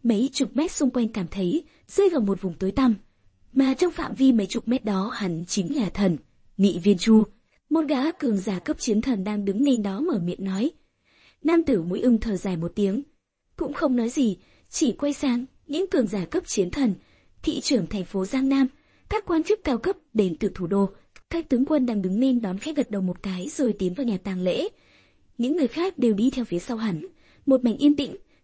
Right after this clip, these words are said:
đợi cho nhóm đại nhân vật này đi vào xong, phía sau mới vang lên vài tiếng nghị luận. "Người kia là ai?" Trong lòng La Phong tràn đầy nghi hoặc, đây tuyệt đối là những đại nhân vật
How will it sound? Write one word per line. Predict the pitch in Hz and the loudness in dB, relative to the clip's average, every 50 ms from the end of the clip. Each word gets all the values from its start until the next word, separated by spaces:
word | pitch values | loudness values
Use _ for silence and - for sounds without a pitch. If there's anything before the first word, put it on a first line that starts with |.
| _ - | _ 2
đợi | 277 302 - - | 2 2 2 2
cho | - 294 | -2 -2
nhóm | 262 233 208 262 311 | -2 -2 -2 -2 -4
đại | 466 - - | -4 -4 -2
nhân | 226 226 196 | -2 -2 -2
vật | 214 190 - | -2 -4 -4
này | 190 196 185 170 165 | -2 -4 -4 -4 -4
đi | - 190 202 | -4 -4 -4
vào | 202 175 | -4 -6
xong, | - - - 196 190 175 - _ _ _ _ _ - | -8 -6 -6 -4 -4 -4 -6 _ _ _ _ _ -6
phía | - 330 | -6 -6
sau | - - 359 277 | -4 -2 0 0
mới | 240 202 175 175 262 - | 2 2 0 -2 -4 -4
vang | 233 214 202 196 | -6 -6 -4 -2
lên | 202 190 175 | -2 -2 -2
vài | 202 180 - | -4 -6 -6
tiếng | - 180 170 | -6 -8 -6
nghị | 175 262 - | -6 -6 -4
luận. | 180 185 170 - - _ _ _ _ _ _ - | -4 -4 -4 -6 -8 _ _ _ _ _ _ 0
"Người | 302 294 294 | 2 2 4
kia | - 302 349 330 | 4 2 2 2
là | 262 196 | 0 -2
ai?" | - - 220 226 254 247 220 - _ _ _ _ _ | -4 -4 -2 0 0 0 0 -2 _ _ _ _ _
Trong | - - 427 370 320 | -6 -2 -2 0 0
lòng | 302 247 226 202 214 | 0 -2 -2 -2 -2
La | 254 311 | -2 -2
Phong | 311 - - 311 302 | -2 -2 0 0 0
tràn | 285 - 247 226 202 185 - - - | 0 0 0 0 -2 -4 -6 -4 -2
đầy | 214 226 202 | 0 0 0
nghi | 170 170 220 262 269 262 - - _ _ _ | 2 4 6 6 6 6 2 -2 _ _ _
hoặc, | - - 294 - - _ _ _ _ _ _ _ | -4 -2 -2 -2 -4 _ _ _ _ _ _ _
đây | - 269 311 320 320 311 | -2 2 2 2 4 4
tuyệt | - 311 294 247 | 4 2 2 4
đối | 240 233 214 214 262 | 2 2 2 2 0
là | 349 330 226 | -2 -4 -4
những | 185 175 165 285 | -2 0 0 0
đại | 277 294 - - | 0 0 -2 0
nhân | 277 302 285 | 0 2 2
vật | 285 269 240 | 2 0 -2